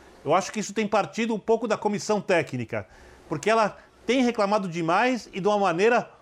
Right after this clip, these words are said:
muito intensa na reclamação. E os jogadores vão acreditando nisso,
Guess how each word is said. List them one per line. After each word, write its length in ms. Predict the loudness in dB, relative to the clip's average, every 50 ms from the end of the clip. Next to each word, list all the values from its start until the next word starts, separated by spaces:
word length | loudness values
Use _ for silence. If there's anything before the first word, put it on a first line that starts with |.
| _ -18 -10
muito 440 | -6 -2 0 2 2 2 2 2 0
intensa 640 | 0 0 -2 0 2 2 2 4 2 0 -2 0 0 2
na 100 | 2 2
reclamação. 720 | 2 2 2 2 2 2 2 0 0 0 0 0 0 -2 -4 -10 -18 -20 -20 -6 -4
E 40 | -2
os 60 | 0
jogadores 520 | 2 2 2 4 4 4 4 4 4 0 0
vão 140 | 0 0 0
acreditando 540 | 0 0 -2 -4 -2 -2 -2 -2 0 0
nisso, 460 | -2 0 0 0 -2 -2 -4 -4 -4